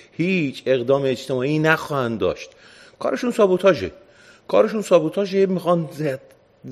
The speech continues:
بزنن تخریب کنن، تو همین شرایط هم می‌خوان بزنن تخریب کنن، همه چیز می‌خوان تخریب کنن، برای اینکه می‌خوان نشون بدن که آقا جان این رژیم باید برود، همین.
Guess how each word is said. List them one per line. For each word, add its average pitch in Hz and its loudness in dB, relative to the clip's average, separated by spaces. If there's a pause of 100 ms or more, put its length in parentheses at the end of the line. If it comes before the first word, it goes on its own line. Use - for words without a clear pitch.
(100)
بزنن 180 4
تخریب 180 -4
کنن، 180 4
تو 180 -2
همین 202 -2
شرایط 180 0
هم 185 -4
می‌خوان 190 -6
بزنن 180 -4
تخریب 190 -6
کنن، 196 -2
همه 233 -2
چیز 233 -6
می‌خوان 220 -2
تخریب 196 -4
کنن، 175 -4 (400)
برای - 2
اینکه 220 -4
می‌خوان 214 -4
نشون 226 -4
بدن 220 -2
که - 0
آقا 110 2
جان 196 -4
این 214 0
رژیم 196 -2
باید 202 4
برود، 185 6
همین. 180 2